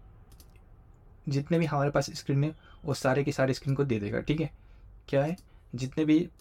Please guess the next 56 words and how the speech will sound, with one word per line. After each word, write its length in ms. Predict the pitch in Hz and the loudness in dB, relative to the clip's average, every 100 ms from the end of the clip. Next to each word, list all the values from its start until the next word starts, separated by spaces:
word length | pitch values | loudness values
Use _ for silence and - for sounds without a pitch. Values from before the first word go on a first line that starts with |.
| - - | -20 -10
हमारे 200 | 127 131 | -4 -2
पास 180 | 135 143 | -2 -4
स्क्रीन 280 | 131 - 139 | -4 -2 0
है 60 | 147 | 0
वो 60 | |
सारे 300 | 147 135 131 143 | -2 -2 -2 -2
के 60 | |
सारे 180 | 143 135 | -2 -4
स्क्रीन 200 | - 143 | -2 -4
को 80 | 156 | -2
यहाँ 180 | 131 113 | -2 -4
से 100 | 107 | -8
ले 80 | 107 | -14
लेंगे। 280 | - - - - - | -16 -18 -20 -20 -18
So 100 | - | -2
ये 220 | 202 185 185 | 4 6 6
हो 100 | 175 | 6
गया 120 | 180 | 4
लोकल 300 | 151 147 160 | 4 2 2
तरीका, 280 | 156 147 170 | 2 0 0
यानी 280 | 151 147 165 147 | 0 0 -2 -4
एक 200 | 147 156 | -2 -4
स्क्रीन 300 | - 151 151 | -2 -2 0
के 100 | 143 | 0
लिए 220 | 151 170 | 0 -2
एक 160 | 139 135 | -2 -2
फाइल 240 | - 151 165 - - - | 2 2 0 -12 -14 -6
और 60 | |
दूसरे 260 | 131 127 147 | -4 -2 -4
स्क्रीन 200 | - 143 | -2 0
के 60 | |
लिए 100 | 135 | 0
दूसरा 240 | 131 127 127 | -2 -2 0
फाइल। 180 | 156 165 - - - | 0 -2 -8 -20 -6
पर 100 | 151 | 0
एक 120 | 160 | 0
ग्लोबल 200 | 147 160 | 6 6
मतलब 240 | 170 165 160 | 6 0 0
क्या 120 | 156 | 0
होगा 160 | 147 156 | 0 -2
कि 120 | - | -4
सिर्फ 220 | 165 - | -8 -6
एक 180 | 151 147 | -6 0
फाइल 140 | 151 | 2
बनेगा, 280 | 147 135 131 | 2 0 -2
और 120 | 135 | -2
वो 60 | 135 | -2
फाइल 260 | - 139 | 0 0
क्या 200 | 151 143 135 | 0 -2 0
करेगा, 240 | 135 135 | 0 -2
जितने 300 | 135 131 135 | -4 -4 -2
भी 160 | 139 151 - - - | 0 0 -2 -20 -12
स्क्रीन 280 | 143 - 156 | -10 0 2
का 100 | 160 | 2
जो 120 | 143 | 2
भी 100 | 143 | 2